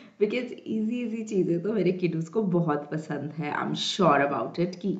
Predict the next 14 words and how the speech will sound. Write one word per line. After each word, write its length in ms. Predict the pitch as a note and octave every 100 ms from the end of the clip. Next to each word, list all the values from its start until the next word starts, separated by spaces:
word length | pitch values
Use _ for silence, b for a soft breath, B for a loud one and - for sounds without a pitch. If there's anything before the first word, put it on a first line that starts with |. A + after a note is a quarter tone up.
| -
easy 280 | F#3+ F3 G#3
easy 280 | F#3 D#3 E3
चीज़ें 400 | E3 C3+ C#3 C#3
जो 140 | D#3+
हैं 240 | D#3 D3+
मेरे 220 | F3+ D#3+ C#3
बच्चे 440 | - - F#3 G#3+ B B B -
बहुत 300 | E3 D#3+ D#3
enjoy 360 | D3+ D3 C3 -
करेंगे। 460 | - - C#3 D#3+ B B B B -
And 100 | D#3+
yes, 380 | E3 G3 - - - E3+
here 260 | F3+ F#3 F#3+ - E3+
is 100 | E3